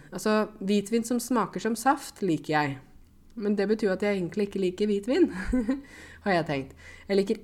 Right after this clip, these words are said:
ikke whisky, vodka, eh, alt som man shotter, og sånn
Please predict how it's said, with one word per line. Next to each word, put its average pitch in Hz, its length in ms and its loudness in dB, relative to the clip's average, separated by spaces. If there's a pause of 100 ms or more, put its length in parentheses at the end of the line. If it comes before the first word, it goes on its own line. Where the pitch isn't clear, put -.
ikke - 440 2 (1000)
whisky, 190 540 2 (420)
vodka, 185 500 0 (840)
eh, 180 360 0 (180)
alt 262 260 4
som 208 200 2
man 196 120 0
shotter, 226 560 -2
og 214 80 0
sånn 202 220 2